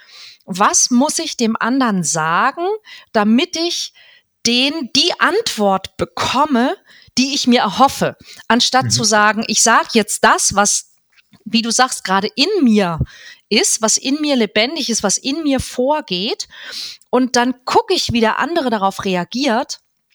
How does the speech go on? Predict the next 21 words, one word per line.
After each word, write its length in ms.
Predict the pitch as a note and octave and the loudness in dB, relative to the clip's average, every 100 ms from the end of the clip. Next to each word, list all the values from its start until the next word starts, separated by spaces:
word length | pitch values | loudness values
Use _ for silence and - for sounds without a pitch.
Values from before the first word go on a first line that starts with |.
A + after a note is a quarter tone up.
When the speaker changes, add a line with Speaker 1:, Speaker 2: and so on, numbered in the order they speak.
| _ _ - | _ _ -6
Speaker 1:
Und 160 | G3 | -2
wenn 100 | G#3+ | 0
der 140 | G#3+ - | 2 2
andere 260 | A#3 A#3+ | 0 0
jetzt 240 | G3 - - | -2 -4 0
blöd 480 | G3+ G#3 E4+ - | 4 4 2 -2
reagiert, 600 | G#3+ G3 F3+ - G3+ B3+ | -2 -2 -2 -4 -2 -2
dann 100 | A#3+ | -2
könnte 320 | A3 A#3+ B3 A#3+ | -2 -2 -2 -2
das 240 | A#3 - | -2 -2
ja 100 | - | -4
auch 120 | A#3 | -4
ein 100 | A3 | -4
Zeichen 460 | G3+ B3 B3 C#4 G#3+ | -2 -2 -2 -2 0
sein, 180 | G3 G#3+ | 0 -2
dass 140 | A3+ | -4
er 80 | A3+ | -2
nicht 280 | A3 E4+ - | -2 -4 -4
der 120 | C#4+ | -2
Mensch 360 | B3+ B3+ C#4 - | 0 0 -2 -4
ist, 420 | - D#4 - - | -2 -2 -2 -6